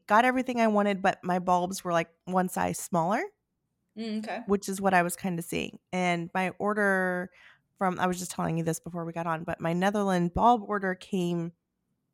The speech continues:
Speaker 1: on time, perfectly packaged, everything was there. So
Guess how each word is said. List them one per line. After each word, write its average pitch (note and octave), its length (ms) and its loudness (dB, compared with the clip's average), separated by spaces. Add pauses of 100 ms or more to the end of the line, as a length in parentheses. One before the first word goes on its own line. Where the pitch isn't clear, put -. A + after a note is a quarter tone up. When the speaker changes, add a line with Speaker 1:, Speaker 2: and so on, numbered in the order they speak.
(240)
Speaker 1:
on D#3 200 0
time, C4 680 -2 (220)
perfectly G3 540 -6
packaged, A#3 580 -4
everything F#3 360 -2
was E3+ 160 -6
there. A#3 400 4
So D#3 360 4